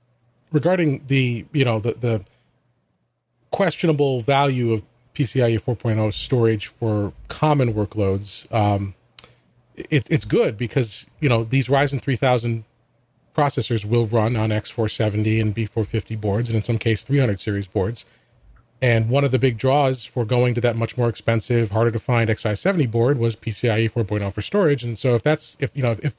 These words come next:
I, and, and don't get me wrong, we're gonna get there. We're gonna get to the point, as you guys have said, where this makes more sense. But if you don't wanna spend the money for X five seventy, you know, this is another reason you don't have to. You know, get that Ryzen three thousand processor, keep your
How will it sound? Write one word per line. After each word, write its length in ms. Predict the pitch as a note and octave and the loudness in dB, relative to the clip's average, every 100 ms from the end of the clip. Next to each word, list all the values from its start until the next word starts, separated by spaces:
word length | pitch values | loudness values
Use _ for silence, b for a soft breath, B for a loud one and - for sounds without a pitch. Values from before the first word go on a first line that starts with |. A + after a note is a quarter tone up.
| b b b | b b b
I, 100 | D#3 | 0
and, 200 | E3 E3 | 2 0
and 200 | E3+ C#3+ | -2 0
don't 100 | G3 | 0
get 80 | D#3+ | 2
me 80 | D#3 | 2
wrong, 160 | D#3+ | 2
we're 120 | B2 | 0
gonna 200 | D3 C#3+ | 0 0
get 240 | A2+ E3 - | 0 -2 -2
there. 240 | G2+ F2 | -6 -6
We're 80 | G#2 | -4
gonna 140 | B2 A#2+ | -2 0
get 160 | D#3 | 0
to 60 | D#3 | 0
the 80 | A2+ | -4
point, 240 | - A2 | -2 0
as 140 | A2 G#2+ | 0 0
you 40 | |
guys 200 | A2+ G2+ | -2 -2
have 100 | G#2 | -4
said, 280 | - C#3+ G#2 | 0 0 0
where 200 | G2 G2 b b _ _ | -2 -4 b b _ _
this 220 | A2+ - | -6 0
makes 180 | A2 - | -2 0
more 140 | G#2 | -4
sense. 320 | G2 D3+ B2 | 0 0 0
But 180 | - A2+ - b b _ | -2 -4 -4 b b _
if 180 | A2 - | -6 -2
you 420 | C3 C3 B2+ A#2 - _ _ - | 0 0 0 -4 -10 _ _ -2
don't 120 | C#3 | 0
wanna 140 | C3+ | 0
spend 400 | - C#3+ B2+ B2 | -2 -2 -2 -2
the 60 | B2 | 0
money 240 | B2 C3+ | 0 0
for 120 | - | 0
X 140 | B2 A#2+ | -2 0
five 220 | C3+ B2 | -2 0
seventy, 380 | - E3 D#3+ B2+ | -2 0 0 0
you 340 | A#2 A#2 B2+ | -2 -4 -2
know, 100 | A#2+ | -2
this 220 | A#2 B2 | -2 -2
is 120 | B2+ A2+ | -2 0
another 240 | B2 A#2+ | 0 2
reason 520 | A#2 B2+ A#2+ A#2 A2+ G#2+ - _ - | 2 2 0 -2 -4 -10 -20 _ -2
you 80 | |
don't 100 | B2+ | 2
have 200 | A#2+ F3+ | 2 0
to. 200 | - E2 E2 - | -4 -6 -8 -6
You 80 | |
know, 80 | G#2 | -6
get 180 | G#2 C3+ | -2 -2
that 140 | C3+ | 0
Ryzen 360 | A#2+ B2 B2 A2+ | 0 0 0 -2
three 120 | A#2+ | -6
thousand 320 | A#2 A#2 G#2+ | -2 -2 -2
processor, 560 | A2 C#3+ D#3 A2 A2+ A2+ b b b | -2 -2 0 -2 -2 -4 b b b
keep 260 | - D3+ - | -2 -2 0
your 160 | B2+ | 0